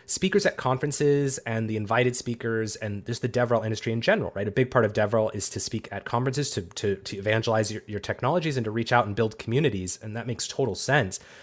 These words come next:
But there's always been this conversation, I think, going on is that how do people break into this if they're not in, in, not in DevRel or they're, they're just technical in general?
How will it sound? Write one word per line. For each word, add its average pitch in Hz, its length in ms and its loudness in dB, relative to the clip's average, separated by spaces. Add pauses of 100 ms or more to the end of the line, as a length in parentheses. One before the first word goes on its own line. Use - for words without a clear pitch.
(100)
But 147 80 -4
there's 165 100 2
always 202 200 8
been 185 140 6
this 151 200 6 (220)
conversation, 143 580 4
I 120 60 4
think, 110 160 -2
going 107 240 2
on 131 200 6
is 107 140 0
that 104 240 0 (240)
how 156 140 4
do 156 80 4
people 135 240 -2
break 117 260 4
into 127 260 4
this - 280 -2
if 104 100 -8
they're 104 100 0
not 104 240 0
in, 95 220 -2
in, 98 160 -8
not 95 180 -6
in 90 120 -6
DevRel 170 480 6
or 110 160 2
they're, 95 320 -4
they're 92 240 -8
just - 400 -10
technical 123 400 -2
in 98 80 -4
general? 139 420 2